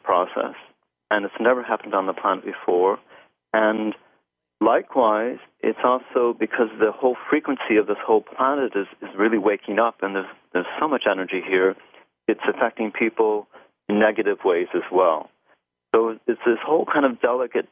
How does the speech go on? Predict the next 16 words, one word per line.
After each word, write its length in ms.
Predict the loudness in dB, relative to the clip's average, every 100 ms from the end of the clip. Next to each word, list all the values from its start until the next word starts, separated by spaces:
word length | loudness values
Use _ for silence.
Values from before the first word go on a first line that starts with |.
| -2
balance 480 | 0 2 0 -4 -8 -18 -20 _ -2
of, 200 | 0 0 -2
of 140 | -2 -2 _ -6
helping 380 | -2 -2 0
the 80 | 0
people 400 | 0 -2 2 2
that 180 | 2 -2
can 140 | -4
really 440 | -2 0 2 0 -2 -10 _ _ _ _ _ _ -4
move 280 | 0 2 0
into 380 | -2 -2 -2
their, 360 | 2 2 2 -2 _ _ _ _ -8
into 140 | -2 0
their 220 | 2 2
inner 220 | 2 2
depths 360 | 2 0 -2